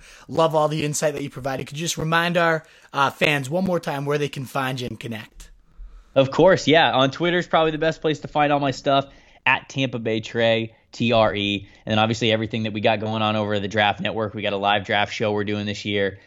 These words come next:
Speaker 2: It's gonna be a ton of fun. It's gonna be broadcasted right on Twitter, so you can just be scrolling and, and take a peek at it for as long as you want. We're gonna have a lot of fun on that one. And then, um, yeah, so that's probably the, uh, the best way to get in contact with me.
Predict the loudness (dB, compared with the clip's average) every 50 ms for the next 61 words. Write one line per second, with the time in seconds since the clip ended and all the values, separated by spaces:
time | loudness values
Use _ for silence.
0 | _ -12 -12 -8 -6 -2 -2 0 2 2 2 0 0 0 0 2 2 2 0 -2
1 | 0 0 2 2 2 0 -2 -4 -10 -16 _ -8 -6 -4 -4 0 2 4 4 4
2 | 4 2 0 0 0 0 -2 -8 -12 -8 -6 -4 -2 -2 -2 -2 -4 -6 -8 -6
3 | -4 -4 -2 -4 -4 -4 -4 -6 -4 -4 -6 -6 -8 -6 -6 -6 -8 -6 -4 -2
4 | 0 0 0 0 0 0 0 -2 -4 -6 -8 -14 -20 -6 -2 -2 0 0 0 0
5 | 0 0 -2 -2 -2 -2 0 2 2 2 0 -2 -4 -6 -8 -6 -4 -4 -2 -2
6 | -2 -4 -4 -6 -6 -4 -2 0 0 0 2 2 2 2 2 2 2 2 2 2
7 | 0 -2 -4 -4 -2 -2 -2 -2 -2 -2 -4 -4 -6 -6 -4 -4 -4 -4 -4 -8
8 | -12 -18 -20 -20 -20 -20 _ -6 -4 -2 0 0 0 0 -2 -2 -6 -8 -12 _
9 | _ 0 2 2 2 2 0 0 0 0 0 2 2 0 0 0 0 0 0 0
10 | 0 -4 -4 -4 -2 0 0 0 0 -2 -2 -2 -2 -2 0 -2 -2 -2 -2 -4
11 | -4 -2 -2 -2 -2 -4 -6 -8 -8 -12 -14 -16 -16